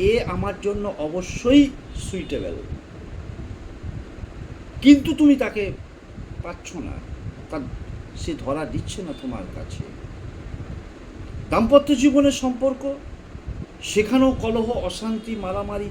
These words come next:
ঝগড়াঝাটি। আজকের যে টোটকাটা আমি তোমাদের হাতে তুলে দিচ্ছি, অত্যন্ত সুপার পাওয়ারফুল টোটকা, অত্যন্ত সিম্পল রেমেডি, but শক্তিশালী। এখনো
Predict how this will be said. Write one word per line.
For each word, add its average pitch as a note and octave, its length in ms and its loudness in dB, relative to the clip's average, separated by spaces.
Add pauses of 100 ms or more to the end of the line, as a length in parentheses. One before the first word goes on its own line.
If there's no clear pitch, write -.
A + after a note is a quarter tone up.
ঝগড়াঝাটি। E3+ 640 -2 (1700)
আজকের C#4 360 4
যে D4+ 120 6
টোটকাটা C4 400 6
আমি A#3+ 160 -2
তোমাদের G#3+ 300 -2
হাতে G3 220 -6
তুলে F#3+ 220 -2
দিচ্ছি, - 240 -10 (120)
অত্যন্ত A#3+ 420 -8 (180)
সুপার - 340 -8 (100)
পাওয়ারফুল F#3+ 500 -4
টোটকা, - 320 -6 (720)
অত্যন্ত C4 400 8 (180)
সিম্পল A#3 320 0 (120)
রেমেডি, B3 280 2 (120)
but E3+ 160 -2 (140)
শক্তিশালী। D#3+ 680 -2 (1080)
এখনো B3 240 6